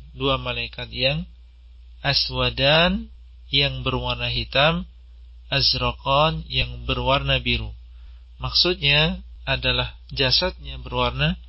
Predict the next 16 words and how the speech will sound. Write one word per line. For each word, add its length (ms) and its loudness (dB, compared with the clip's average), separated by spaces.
hitam 400 2
dan, 560 0
eh, 400 -4
matanya 640 2
ini 240 2
berwarna 480 2
biru. 320 -2
Ini 280 0
yang 40 2
disebutkan 560 -2
di 80 -10
dalam 320 -8
kitab-kitab, 560 -2
eh, 600 0
syarah 480 4
al-ahadits, 720 0